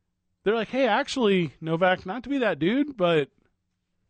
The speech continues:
you're about fifty thousand off the pace from where you should be date-wise, 'cause every other test coming out at that time is about fifty thousand numbers higher into the eight million mark than where you are, big dog, seven and a half million."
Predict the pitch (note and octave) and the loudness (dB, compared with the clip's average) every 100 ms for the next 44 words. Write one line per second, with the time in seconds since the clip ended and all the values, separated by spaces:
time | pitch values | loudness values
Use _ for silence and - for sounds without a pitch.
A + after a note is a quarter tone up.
0 | _ _ _ F#3+ D4 D4 - - E3 A#3 | _ _ _ -12 -8 -8 -8 -8 -4 -2
1 | C4+ A3 A3 B3 G#3+ A#3 A3+ F#3 - A#3+ | -2 -4 0 0 0 -2 -2 -4 -2 0
2 | G#3+ - - _ _ _ - E3+ G3 A3 | 0 -6 -12 _ _ _ -4 0 4 4
3 | G3+ G3 D#3+ G#3+ C#3 F3+ A#3 F#3+ D#3 D#3 | 2 -2 -4 -4 0 2 2 4 4 4
4 | D3+ - _ _ - D#3 A#3 C4+ B3 G#3+ | 0 -4 _ _ -6 0 2 4 2 0
5 | - A3+ F3+ A3 G#3 G3+ G3+ F#3+ E3+ G3+ | -2 -4 -2 -2 -2 2 0 0 -4 -2
6 | G3 - _ _ - F#3+ G#3 B3 - - | -2 -4 _ _ -2 -2 0 -2 -2 -2
7 | C#4 B3 - C4+ A#3+ A#3+ B3 A#3+ A3+ - | -2 -2 0 2 2 2 0 0 -2 0
8 | C4+ A#3+ F#3 F3+ _ _ - A3 A3 A3 | 2 4 2 0 _ _ -4 0 0 -2
9 | A3+ A#3+ G#3 A3+ C#4 G3+ D#3 D#3 E3 _ | -2 -4 0 2 2 2 2 2 0 _
10 | _ _ G#3+ A#3+ A#3 A3 A3+ D#4+ A#3 D3 | _ _ -2 2 2 2 2 2 4 2
11 | G2+ - _ _ - A#2 F3 D3+ D#3+ F#3+ | -2 -10 _ _ -8 -2 -2 4 6 8
12 | A3+ G3 _ - E3 C#3+ B2 A2+ - - | 6 -2 _ -8 -6 -6 -8 -10 -14 -18